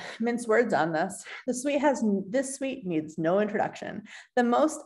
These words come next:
extra of the mega rockstar quarters, this one truly lives up to the name. When not in your music room that doubles as a second bedroom, you can watch the waves from your terrace hot tub, lose yourself in the music,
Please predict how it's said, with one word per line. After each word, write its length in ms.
extra 540
of 100
the 80
mega 300
rockstar 560
quarters, 460
this 300
one 140
truly 240
lives 280
up 140
to 80
the 80
name. 400
When 340
not 320
in 80
your 100
music 360
room 400
that 160
doubles 320
as 80
a 80
second 420
bedroom, 480
you 100
can 200
watch 280
the 120
waves 300
from 160
your 100
terrace 440
hot 380
tub, 280
lose 240
yourself 400
in 60
the 80
music, 500